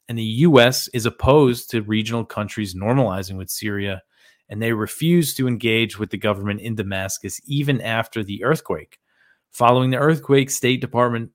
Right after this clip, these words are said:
spokesman Ned Price said that it would be counterproductive for the U S to work with Assad's government on relief efforts. As I've gone over a lot, the U S issued a one hundred and eighty day exemption for its sanctions on Syria that applies to transactions related to earthquake relief,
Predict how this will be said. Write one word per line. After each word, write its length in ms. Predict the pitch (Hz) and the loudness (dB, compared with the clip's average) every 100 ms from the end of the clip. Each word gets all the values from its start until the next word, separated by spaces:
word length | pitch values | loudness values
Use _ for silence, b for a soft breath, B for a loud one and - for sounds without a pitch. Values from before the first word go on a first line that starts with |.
| - | -14
spokesman 640 | - - 117 107 117 107 | -8 -4 -4 -4 -6 -4
Ned 260 | 101 110 110 | -2 -4 -4
Price 420 | - 110 107 - | -4 -2 -2 -2
said 280 | - 113 107 | -2 -4 -4
that 160 | 104 | -4
it 60 | 104 | -6
would 220 | 107 98 | -8 -8
be 380 | 95 104 104 101 _ _ _ _ _ _ - | -6 -4 -4 -10 _ _ _ _ _ _ -8
counterproductive 1000 | - 151 143 151 143 143 180 180 113 95 | 0 0 0 -4 0 2 2 2 -2 -4
for 160 | - | -10
the 100 | 101 | -8
U 200 | 104 107 | -4 0
S 180 | 107 107 | 0 -2
to 100 | - | -8
work 340 | 101 104 104 - | -6 -4 -4 -6
with 160 | 104 | -12
Assad's 440 | 101 - 98 95 - | -10 -6 -6 -6 -8
government 440 | 101 95 95 98 - | -8 -8 -8 -10 -10
on 200 | 101 95 | -10 -8
relief 360 | 98 117 113 | -4 -4 -4
efforts. 540 | 107 107 107 104 - - b b b b b b _ _ _ _ | -6 -4 -4 -6 -8 -16 b b b b b b _ _ _ _
As 160 | 147 143 | 0 4
I've 160 | 143 113 | 4 4
gone 180 | 135 | 2
over 200 | 127 120 | 4 4
a 80 | 127 | 4
lot, 260 | 117 120 120 | 4 2 2
the 80 | 117 | -2
U 180 | 120 | 2
S 160 | 123 117 | 2 0
issued 320 | 123 - 117 | -4 -4 -2
a 100 | 107 | -2
one 220 | 101 113 | -2 -4
hundred 260 | 110 110 107 | -4 -4 -4
and 80 | 98 | -6
eighty 300 | 101 107 104 | -8 -6 -4
day 220 | 101 104 | -4 -4
exemption 760 | 107 95 92 104 120 - 107 | -4 -8 -8 -4 -4 -4 -8
for 260 | 95 110 104 | -8 -6 -6
its 180 | 95 - | -6 -8
sanctions 520 | - 107 107 - 101 | -6 -4 -4 -6 -8
on 160 | 92 98 | -8 -8
Syria 480 | - 117 117 113 | -4 -2 0 -2
that 180 | 101 98 | -4 -6
applies 500 | 92 _ 110 104 107 | -8 _ -2 -2 -2
to 120 | - 101 | -6 -12
transactions 800 | - 104 101 101 101 - 101 98 | -8 -6 -4 -6 -6 -8 -10 -8
related 420 | 95 110 123 117 | -6 -2 -2 -4
to 80 | 110 | -6
earthquake 540 | 107 104 - 104 98 | -6 -8 -8 -10 -10
relief, 520 | 98 101 110 107 - | -12 -6 -6 -6 -10